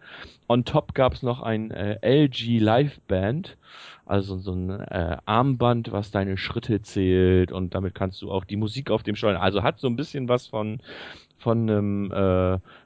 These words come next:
von so einer Smartwatch, weil du kannst halt auch, äh, siehst do-, dort E-Mails, S M S, äh, kannst, äh, die Musik weiterschalten, siehst aber auch deine Sch-, die ge-,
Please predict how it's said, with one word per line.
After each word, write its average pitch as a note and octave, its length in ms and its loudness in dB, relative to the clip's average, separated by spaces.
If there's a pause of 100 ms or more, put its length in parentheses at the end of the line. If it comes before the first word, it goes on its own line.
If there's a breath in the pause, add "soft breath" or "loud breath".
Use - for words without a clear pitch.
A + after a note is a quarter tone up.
von G2+ 140 0
so G#2 60 0
einer F#2 140 4
Smartwatch, B2+ 760 0
weil G#2 180 4
du G2+ 100 -6
kannst A2 320 -2
halt G#2 120 0
auch, A2 280 -2
äh, G2 260 2
siehst B2 300 -6
do-, G2 80 -4
dort G2+ 280 2
E-Mails, A#2 680 4
S A2 240 -2
M G#2 120 0
S, A#2+ 520 0
äh, G#2+ 400 4
kannst, A2 480 -2
äh, G2 240 0
die G#2 140 -4
Musik G#2 360 -4
weiterschalten, G#2 960 2 (1200 loud breath)
siehst D3+ 300 4
aber C3 160 6
auch B2 140 0
deine A2 260 0
Sch-, - 220 -6
die A2 240 -6
ge-, G#2 220 -6